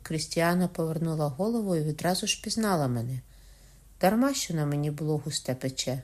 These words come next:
«Чаликушу! Моя маленька Чаликушу! Це ти! Ах, яка зустріч!»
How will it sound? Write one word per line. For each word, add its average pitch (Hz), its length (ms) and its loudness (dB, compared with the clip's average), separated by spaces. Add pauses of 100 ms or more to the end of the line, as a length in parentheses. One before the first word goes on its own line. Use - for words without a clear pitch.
(1120)
«Чаликушу! 269 960 4 (640)
Моя 359 320 6
маленька 370 520 6
Чаликушу! 330 840 4
Це 359 220 4
ти! 381 400 8 (920)
Ах, 392 280 2
яка 339 300 4
зустріч!» 269 840 6